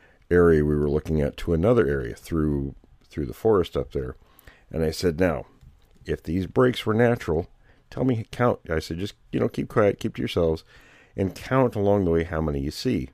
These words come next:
And there were none. There were zero across thirty miles of forest.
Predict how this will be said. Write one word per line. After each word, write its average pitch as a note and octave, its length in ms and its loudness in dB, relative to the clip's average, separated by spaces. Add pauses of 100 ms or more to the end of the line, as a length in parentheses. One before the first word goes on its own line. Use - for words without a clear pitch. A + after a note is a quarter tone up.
(800)
And F2+ 140 -2
there F2+ 80 2
were E2+ 100 0
none. E2 380 0 (180)
There F2 100 -8
were E2+ 80 -2
zero D#2+ 440 -2
across D2 300 -6
thirty A#2 320 -4
miles G2 300 -2
of E2 60 -12
forest. - 460 -4